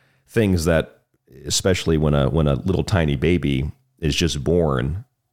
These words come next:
or is even a couple of months, even a couple of years old, you know, the, the, the, the blood-brain barrier, the, the, the whole system from top to bottom of that child is not fully developed. So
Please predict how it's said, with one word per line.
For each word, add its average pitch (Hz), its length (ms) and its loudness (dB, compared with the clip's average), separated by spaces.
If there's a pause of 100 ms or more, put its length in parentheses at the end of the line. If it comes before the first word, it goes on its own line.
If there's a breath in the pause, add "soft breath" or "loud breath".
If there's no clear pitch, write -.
(120)
or 76 180 0
is 76 140 0
even 76 160 0
a 71 60 -2
couple 78 300 -2
of 69 120 -2
months, 78 320 0
even 78 160 0
a 71 40 -2
couple 73 280 -4
of 67 80 -6
years 78 400 2
old, 60 400 -2 (500 soft breath)
you 82 100 -2
know, 73 180 2
the, 71 180 0
the, - 180 -2
the, - 200 -4 (200)
the - 80 -8
blood-brain 80 760 0
barrier, 76 680 0 (400 soft breath)
the, 78 140 -2
the, 69 180 -2
the 85 120 -4
whole 87 200 -2
system - 720 -2 (180)
from - 160 -4
top 92 360 -2
to 71 80 -4
bottom 76 500 -2 (140)
of 73 160 -2
that 73 200 0
child 78 520 -2 (420 soft breath)
is 78 160 -2
not 95 180 2
fully 85 300 0
developed. 71 640 -2 (300)
So 73 580 0